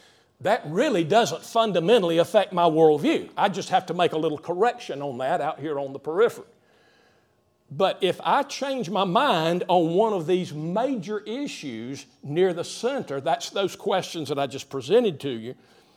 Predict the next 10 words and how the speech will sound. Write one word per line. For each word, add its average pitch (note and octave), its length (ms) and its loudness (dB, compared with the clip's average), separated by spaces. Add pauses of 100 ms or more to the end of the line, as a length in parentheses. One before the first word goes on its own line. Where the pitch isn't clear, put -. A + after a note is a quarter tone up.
(280)
If F3+ 320 2
I D#3+ 120 2
m-, D3+ 280 -6
change C4+ 480 -6
my G3+ 200 2
view B3 340 0
on G3+ 220 2
one A3 200 2
of G#3 80 -2
those, C4 420 2